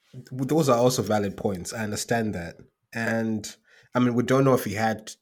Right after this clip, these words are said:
gone through the proper channels of talking to the upper, upper heads. I mean, in the interview, he said he's never met or talked to the Glazers before.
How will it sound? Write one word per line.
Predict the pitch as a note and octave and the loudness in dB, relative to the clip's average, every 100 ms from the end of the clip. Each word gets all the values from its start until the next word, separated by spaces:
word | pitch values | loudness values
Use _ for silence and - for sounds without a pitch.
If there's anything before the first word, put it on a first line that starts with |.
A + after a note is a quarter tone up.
| - | -6
gone | G#2+ G2+ | -6 -6
through | G#2 | -6
the | F#2+ | -6
proper | - G2 | -6 -8
channels | F#2+ - G2 G2 F#2 | -6 -6 -6 -6 -8
of | F2 | -10
talking | - G2 - F2+ E2+ - | -8 -8 -8 -12 -10 -12
to | F2+ F2 F#2 - | -12 -12 -14 -14
the | F#2+ - | -12 -10
upper, | - G#2 - - | -6 -8 -8 -12
upper | - - - - | -8 -8 -8 -10
heads. | - G2+ F#2 - - - | -6 -6 -6 -10 -14 -8
I | |
mean, | A#2 A#2+ | -4 -2
in | A#2+ | 0
the | |
interview, | A#2+ A#2 G2+ | -2 -4 -6
he | |
said | G2 A2+ G2+ F#2 - _ - _ | -6 -4 -4 -6 -12 _ -20 _
he's | A2 G2 | -6 -2
never | G#2+ G2 | -2 -2
met | G2 A2 - - _ - | -2 -4 -4 -14 _ -16
or | |
talked | - A2+ G#2 | -6 -4 -4
to | - | -4
the | G#2 | -8
Glazers | G2+ G2+ G#2+ B2+ C3+ C#3 | -6 -4 -4 -2 -2 -4
before. | C3+ - C3 C3 C#3 | -8 -4 -4 -2 -6